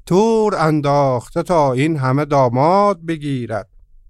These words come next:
این که کسی طور بیندازه تا مثلاً ماهی بگیره یا کسی رو شکار بکنه، در اینجا منظور هست، ولی در عین حال به طور عروسی هم اشاره داره.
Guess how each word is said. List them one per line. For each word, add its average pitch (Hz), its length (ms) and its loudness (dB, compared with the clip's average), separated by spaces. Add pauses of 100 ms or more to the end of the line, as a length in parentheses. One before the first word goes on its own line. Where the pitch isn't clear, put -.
(320)
این 233 220 0
که 185 480 0
کسی 170 260 -4
طور 185 440 2
بیندازه 143 640 -4
تا 135 400 -2
مثلاً 170 380 -2
ماهی 160 400 -2
بگیره 135 360 -6
یا 135 140 -2
کسی 147 320 -6
رو 139 160 -2 (320)
شکار 135 480 0
بکنه، 147 600 -4 (760)
در 151 300 2
اینجا 160 760 0
منظور 143 540 -2
هست، 180 460 -2
ولی 208 220 0
در 175 240 0
عین 220 300 -2
حال 208 360 2 (340)
به 143 140 0
طور 202 440 -2
عروسی 143 540 -2
هم 240 240 -2
اشاره 127 340 -2
داره. 101 320 -10